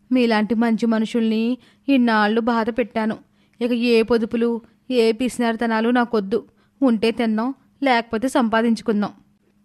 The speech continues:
పొదుపు తప్పు కాదొదినా. మనకి ఉన్నప్పుడు కొద్దిగా సర్దుకొని పొదుపు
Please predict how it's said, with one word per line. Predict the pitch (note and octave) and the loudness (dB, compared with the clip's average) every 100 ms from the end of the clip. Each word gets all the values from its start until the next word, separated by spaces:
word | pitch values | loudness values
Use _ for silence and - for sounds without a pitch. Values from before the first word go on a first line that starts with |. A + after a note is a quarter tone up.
| - | 0
పొదుపు | A3 G#3 G#3+ A#3+ | 2 2 -2 -2
తప్పు | A#3 E3 G#3 | -2 -4 -4
కాదొదినా. | A3 G#3 D#3+ D#3 D#3 D#3+ - _ _ - | -2 -2 -2 -4 -4 -6 -12 _ _ -4
మనకి | A#3 B3 A3 | -2 -2 -2
ఉన్నప్పుడు | D#3 C#3+ G3 A#3 C4 | -2 -2 -2 -2 -2
కొద్దిగా | - F#3+ F3 F3+ | 0 0 0 -2
సర్దుకొని | F#3 E3 D3 G3 F#3+ C4+ F4+ _ _ - | -2 -4 -4 -4 -2 -2 -2 _ _ -4
పొదుపు | F3+ G3+ | -2 -2